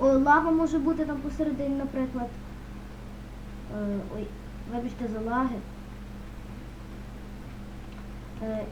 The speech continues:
іглу. Ага, це... типу, там, де ескімоси живуть. Ну, в принципі, все понятно. Давайте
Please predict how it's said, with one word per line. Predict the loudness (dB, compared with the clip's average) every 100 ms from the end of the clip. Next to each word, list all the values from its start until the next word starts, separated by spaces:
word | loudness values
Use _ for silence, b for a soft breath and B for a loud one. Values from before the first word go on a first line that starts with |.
| -6 4
іглу. | 6 6 2 -4 -8 -10 -10 -10 -10 -10 -10 -10 -10 -10 -10 -10 -8 -8 -8 -10 -10 -2
Ага, | 2 4 2
це... | 0 2 4 6 6 4 4 2 0 -2 -8 -10
типу, | -4 0
там, | 4 4
де | 4
ескімоси | 2 2 6 6 6
живуть. | 0 -4 -2 -4 -6 -8 -8 -10 -10 -12 -10 -10 -10 -10 -10 -2
Ну, | 4 6 6 6 6 6 4 4 4
в | 4
принципі, | 4 4 4 2 0
все | 2 0
понятно. | 2 4 4 2 2 0 0 -2 0
Давайте | 2 6 6 4 6 6 8